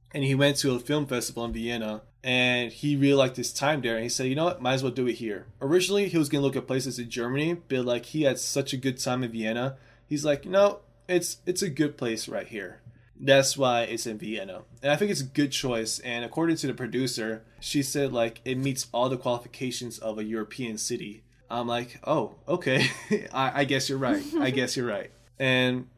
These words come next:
Linklater spent nine months casting the film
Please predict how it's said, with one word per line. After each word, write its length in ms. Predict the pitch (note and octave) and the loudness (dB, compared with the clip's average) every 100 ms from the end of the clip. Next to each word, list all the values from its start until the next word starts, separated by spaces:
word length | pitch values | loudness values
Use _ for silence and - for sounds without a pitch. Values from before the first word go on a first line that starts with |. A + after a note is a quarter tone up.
| _ - | _ -4
Linklater 500 | C3+ C#3 C#3 C3 B2 | -2 2 4 4 4
spent 340 | - B2 B2 | 0 -2 -2
nine 360 | B2 A#2+ B2+ A#2+ | 0 2 2 0
months 320 | A#2 A#2 - | -2 -2 -4
casting 560 | - A#2+ A#2 - A2+ | -4 0 0 -2 -6
the 80 | G#2+ | -8
film 600 | - - A2 G2+ G2 G#3+ | -8 -6 -4 -4 -4 -6